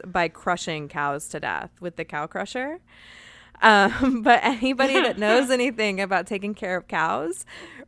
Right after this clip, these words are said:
Speaker 1: realizes that it's a thing that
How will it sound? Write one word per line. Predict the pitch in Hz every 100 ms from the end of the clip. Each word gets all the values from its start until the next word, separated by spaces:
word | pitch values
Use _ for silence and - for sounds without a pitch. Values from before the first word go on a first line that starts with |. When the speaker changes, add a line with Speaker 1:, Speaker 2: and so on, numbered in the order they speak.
| -
Speaker 1:
realizes | 233 285 311 294 262 262 240 226
that | 240 240
it's | 240
a | 226 - -
thing | 262 226 190 185 180 - - _ _ -
that | 196 214 208 196 185